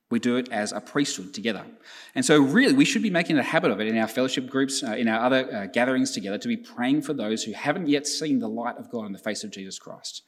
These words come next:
By name, getting to know, uh, other people's stories and praying that, uh, for the opportunities that we each have actually to speak into those spaces. So that actually when someone turns up at church, you say, "Hi, I'm Amanda." And they say, "Hi,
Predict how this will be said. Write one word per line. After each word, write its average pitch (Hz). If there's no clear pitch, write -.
By 143
name, 131
getting 135
to 139
know, 123
uh, 113
other 123
people's 120
stories 117
and 107
praying 120
that, 123
uh, 120
for 113
the 123
opportunities 151
that 120
we 147
each 147
have 98
actually 107
to 98
speak 113
into 113
those 107
spaces. -
So -
that 143
actually 127
when 113
someone 123
turns 123
up 120
at 123
church, 123
you 117
say, 139
"Hi, 190
I'm 110
Amanda." 156
And 113
they 117
say, 131
"Hi, 123